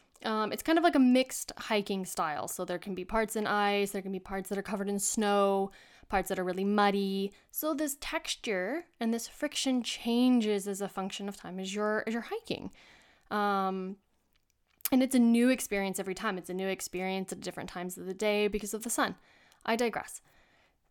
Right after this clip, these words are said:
So waterproof boots and high top boots are really, really important because one, they keep your feet dry,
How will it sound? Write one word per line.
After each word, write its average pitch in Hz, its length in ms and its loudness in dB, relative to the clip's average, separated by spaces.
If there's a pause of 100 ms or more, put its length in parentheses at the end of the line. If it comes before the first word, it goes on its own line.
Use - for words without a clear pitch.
So 254 360 2
waterproof 226 920 2
boots 190 720 0
and 214 140 -2
high 320 360 -2
top 277 320 -2
boots 220 200 0
are 202 80 -2
really, 220 280 0
really 214 220 0
important 262 540 4
because 233 240 -2 (140)
one, 196 180 0
they 240 100 0
keep 214 240 -4
your 233 80 -2
feet - 300 -6
dry, 190 640 0